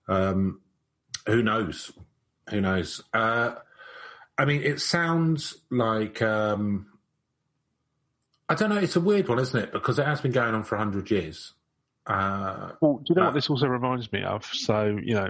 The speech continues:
Speaker 2: La Pascualita.
Speaker 1: Hmm.
Speaker 2: So, you know, we, we had a weird, you know, the hands were the weird part there.
Speaker 1: Mm.
Speaker 2: Are they real hands? Are they not? Are they immortal hands?
Speaker 1: Yeah.
Speaker 2: Are the hands the residue of the soul?
Speaker 1: What, in everyone?
Speaker 2: Start seriously asking yourself, yeah.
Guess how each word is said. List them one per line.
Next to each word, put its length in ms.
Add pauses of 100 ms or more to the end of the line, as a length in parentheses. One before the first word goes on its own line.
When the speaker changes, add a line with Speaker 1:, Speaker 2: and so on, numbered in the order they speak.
Speaker 2:
La 80
Pascualita. 720 (800)
Speaker 1:
Hmm. 320 (440)
Speaker 2:
So, 200
you 140
know, 240
we, 140
we 120
had 120
a 60
weird, 240
you 60
know, 140 (260)
the 80
hands 360
were 60
the 80
weird 240
part 260
there. 280 (440)
Speaker 1:
Mm. 300
Speaker 2:
Are 80
they 100
real 180
hands? 280
Are 120
they 80
not? 300 (540)
Are 140
they 80
immortal 320
hands? 440 (1200)
Speaker 1:
Yeah. 100
Speaker 2:
Are 60
the 80
hands 360
the 100
residue 360
of 80
the 80
soul? 340 (320)
Speaker 1:
What, 440
in 80
everyone? 400
Speaker 2:
Start 320 (220)
seriously 460
asking 260
yourself, 360
yeah. 160